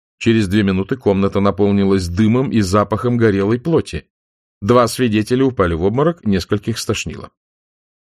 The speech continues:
При исполнении смертного приговора с помощью электрического стула заключённого кожаными ремнями привязывают к стулу.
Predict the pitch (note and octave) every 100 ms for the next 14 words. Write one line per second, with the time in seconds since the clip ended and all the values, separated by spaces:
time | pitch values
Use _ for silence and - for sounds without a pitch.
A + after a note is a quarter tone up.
0 | _ _ _ _ A#2 D3+ - E3+ G3 F#3+
1 | F3 D#3 D3+ F3 E3+ D3+ D#3 C3 C#3 C#3
2 | D3 D3+ A#2+ - C3+ B2+ - B2+ B2 B2
3 | C3 C3+ A#2 - B2+ A2+ - E3+ B2 G2
4 | G#2 A#2 - F3 E3 D#3+ - G3 E3 C#3
5 | A2+ G2 F2 E2+ F2+ A2 A2 A2 F#2 F2
6 | G2+ A2+ A2+ - - - D#2 C3+ -